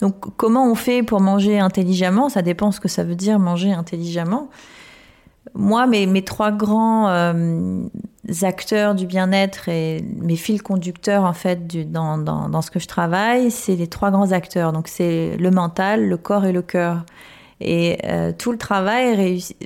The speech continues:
est de réussir à réharmoniser ces trois acteurs. C'est-à-dire que s'il y en a un des trois dans ces trois acteurs qui dirige plus dans la relation et la, et les choix alimentaires,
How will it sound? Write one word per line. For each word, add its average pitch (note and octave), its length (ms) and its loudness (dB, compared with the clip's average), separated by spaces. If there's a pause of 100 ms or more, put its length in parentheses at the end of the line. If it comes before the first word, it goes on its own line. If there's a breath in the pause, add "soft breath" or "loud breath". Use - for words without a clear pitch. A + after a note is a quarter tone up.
(360)
est G#3+ 220 2
de G3+ 220 4
réussir G3 720 2
à F#3+ 60 0
réharmoniser F#3 960 0
ces F#3+ 140 -2
trois F3 300 -2
acteurs. F3+ 500 -2 (480 loud breath)
C'est-à-dire F#3+ 180 0
que - 60 -12
s'il - 280 -6
y B3+ 60 2
en G#3 80 4
a G3+ 180 0
un A3+ 80 2
des G#3+ 160 4
trois G#3+ 560 0
dans F3+ 160 2
ces - 160 -4
trois G3 260 -2
acteurs G3 380 0
qui - 160 -12
dirige F3+ 580 -2
plus - 460 -6 (360 soft breath)
dans A3 300 2
la G3+ 160 2
relation F#3 600 -2
et F3 60 -4
la, E3 280 -4
et E3 100 -6
les E3+ 120 -2
choix F3+ 240 -4
alimentaires, F3+ 560 0